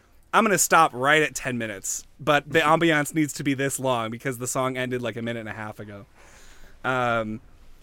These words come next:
but yeah, dude, if you have, if you have any other, like, Devin albums to recommend me, um, please do. Uh, 'cause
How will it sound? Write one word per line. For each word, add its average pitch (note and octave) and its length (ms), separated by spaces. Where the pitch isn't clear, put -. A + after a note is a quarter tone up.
but G3+ 100
yeah, A#3+ 160
dude, G3+ 260
if F#3 180
you A3+ 120
have, G#3 440
if D#3 160
you G#3 80
have F#3+ 160
any E3+ 240
other, D3 460
like, C3+ 180
Devin C3 280
albums A#2+ 340
to B2+ 100
recommend A2+ 460
me, G2 260
um, A2 540
please E3+ 260
do. G2+ 320
Uh, A2+ 480
'cause A#2 600